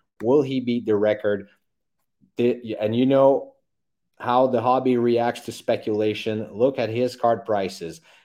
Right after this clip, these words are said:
His Young Guns P S A ten sold for seven thousand and eighty-eight dollars,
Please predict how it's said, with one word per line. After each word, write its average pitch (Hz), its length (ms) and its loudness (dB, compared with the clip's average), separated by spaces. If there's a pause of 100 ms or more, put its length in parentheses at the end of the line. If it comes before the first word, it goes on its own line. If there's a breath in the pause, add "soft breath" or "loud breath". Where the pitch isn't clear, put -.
His 113 320 -2
Young 123 320 2
Guns 135 240 4
P 127 160 0
S 117 140 -4
A 110 120 0
ten 113 300 -4
sold 113 360 0
for 101 100 -4
seven 139 680 -2
thousand 113 560 -2
and 98 300 -4
eighty-eight 117 640 -2
dollars, 98 540 -4